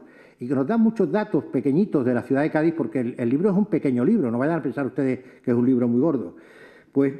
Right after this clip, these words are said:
mm, decía algunas cosas verdaderamente increíbles. Él llega a decir, por ejemplo,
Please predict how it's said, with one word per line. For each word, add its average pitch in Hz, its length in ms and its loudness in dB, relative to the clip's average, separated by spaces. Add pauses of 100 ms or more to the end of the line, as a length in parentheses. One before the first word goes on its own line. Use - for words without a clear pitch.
(140)
mm, 143 840 0
decía 208 260 0
algunas 202 260 2
cosas 185 220 0
verdaderamente 151 640 2
increíbles. 127 640 0 (480)
Él 165 160 2
llega 202 180 4
a 165 40 4
decir, 175 260 2
por 160 120 2
ejemplo, 170 600 -2